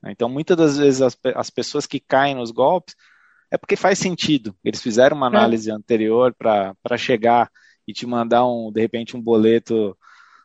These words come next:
Speaker 1: de conta de telefone e
Speaker 2: É.
Speaker 1: celular e realmente você tem a conta lá naquela,
Speaker 2: Pois
Speaker 1: naquela
Speaker 2: é.
Speaker 1: operadora, né?
Speaker 2: Pois
Speaker 1: Então
Speaker 2: é. Agora, voltando ao Pix agora um pouquinho, e o Pix, ele,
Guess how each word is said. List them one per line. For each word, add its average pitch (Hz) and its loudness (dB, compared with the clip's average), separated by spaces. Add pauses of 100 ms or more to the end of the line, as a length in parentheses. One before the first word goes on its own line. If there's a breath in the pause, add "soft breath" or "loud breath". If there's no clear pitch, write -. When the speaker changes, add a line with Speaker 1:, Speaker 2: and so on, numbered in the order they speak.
(140)
Speaker 1:
de 107 -8
conta 117 -4
de 107 -6
telefone 120 0
e 123 -4
Speaker 2:
É. 113 -4
Speaker 1:
celular 127 4
e 185 -8 (340)
realmente 170 2
você 202 4
tem 214 2
a 226 4
conta 226 2
lá 208 4
naquela, 196 0
Speaker 2:
Pois 349 4
Speaker 1:
naquela 339 2
Speaker 2:
é. - 2
Speaker 1:
operadora, 151 -2 (240)
né? 107 -20 (280)
Speaker 2:
Pois 262 0
Speaker 1:
Então 240 2
Speaker 2:
é. 240 -2 (680 loud breath)
Agora, 240 2
voltando 269 2
ao 262 2
Pix 226 -4
agora 190 0
um 175 -4
pouquinho, 185 -4 (480)
e 233 0
o 269 2
Pix, 269 -4
ele, 285 -2